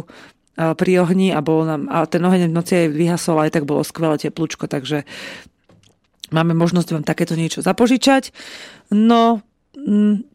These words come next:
v podstate z takýchto, mm, základných vecí, že keď chcete prísť,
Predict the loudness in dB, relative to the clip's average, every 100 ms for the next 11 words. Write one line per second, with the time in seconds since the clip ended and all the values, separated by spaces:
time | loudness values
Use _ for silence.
0 | _ _ _ _ _ _ _ _ _ _
1 | 0 2 0 2 2 2 -2 0 0 0
2 | -6 -8 -2 0 2 2 2 2 2 2
3 | 2 2 2 0 -4 -2 0 0 0